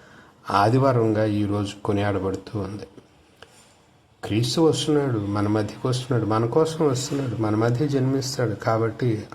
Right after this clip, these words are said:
ఆనందించండి, ఆనందంతో ఎదురు చూడండి, ఆయన వచ్చినప్పుడు సంతోషించండి అన్న సందేశాలు ఈరోజు మనం వింటూ ఉంటాం. అయితే క్రీస్తు మన మధ్య జన్మించినప్పుడు మనం నిజంగా ఆనందించాలంటే ఏం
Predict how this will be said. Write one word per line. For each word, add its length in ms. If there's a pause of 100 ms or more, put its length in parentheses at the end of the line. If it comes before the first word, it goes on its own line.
ఆనందించండి, 920
ఆనందంతో 640
ఎదురు 300
చూడండి, 540
ఆయన 300
వచ్చినప్పుడు 760 (600)
సంతోషించండి 1040
అన్న 200
సందేశాలు 840
ఈరోజు 480
మనం 240
వింటూ 280
ఉంటాం. 300 (1120)
అయితే 600 (1040)
క్రీస్తు 540
మన 320
మధ్య 360
జన్మించినప్పుడు 920
మనం 320
నిజంగా 720 (720)
ఆనందించాలంటే 1300
ఏం 380